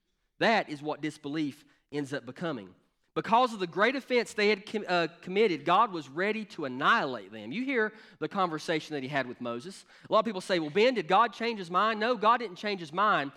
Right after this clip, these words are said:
but the Word of God has what's called anthropomorphisms. And what that is, is God gives human attributes to himself in order to explain himself.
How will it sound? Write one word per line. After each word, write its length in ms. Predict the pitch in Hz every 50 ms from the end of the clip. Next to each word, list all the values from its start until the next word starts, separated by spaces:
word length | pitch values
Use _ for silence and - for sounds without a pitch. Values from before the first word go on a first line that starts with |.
| - - - _ _ _
but 100 | 170 160
the 80 | 165
Word 240 | 156 151 180 226 277
of 140 | 285 226 196
God 240 | 208 226 226 220 196
has 220 | 202 196 185 160
what's 180 | 175 180 170 -
called 220 | - 180 165 156 -
anthropomorphisms. 1200 | 185 202 233 233 - 233 208 - 190 180 185 214 247 240 220 - 160 131 - - 95 85 92 - _ _ _ _ _
And 120 | 151 180
what 160 | 226 269 277
that 120 | - 262 240
is, 200 | 262 262 254 202
is 160 | 185 151 143
God 400 | 135 180 196 220 262 294 277 202
gives 320 | 220 226 226 202 180 - - _ - _ _ _
human 400 | - - 240 294 311 311 285 226 -
attributes 680 | - 214 240 269 - - 233 214 170 190 190 190 - -
to 160 | - - 190
himself 640 | 185 180 156 139 - - - 262 269 254 196 180 175 -
in 140 | 180 190
order 260 | 180 220 240 254 247 226
to 180 | - - 220
explain 540 | 202 - - - - 233 247 269 277 262 208
himself. 600 | 180 139 120 113 - - 113 87 76 78 _ _